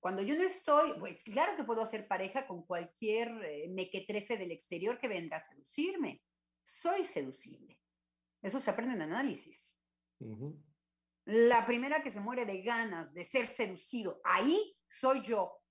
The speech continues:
Speaker 1: Estoy expuesta. Eso no quiere decir que dicte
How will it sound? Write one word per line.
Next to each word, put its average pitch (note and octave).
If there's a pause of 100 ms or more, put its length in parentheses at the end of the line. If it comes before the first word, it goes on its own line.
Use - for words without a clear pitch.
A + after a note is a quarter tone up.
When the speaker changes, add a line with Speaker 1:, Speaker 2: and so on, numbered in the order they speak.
(1040)
Speaker 1:
Estoy -
expuesta. - (1500)
Eso C4+
no G4+
quiere C#4
decir D4
que F#3+
dicte D#4+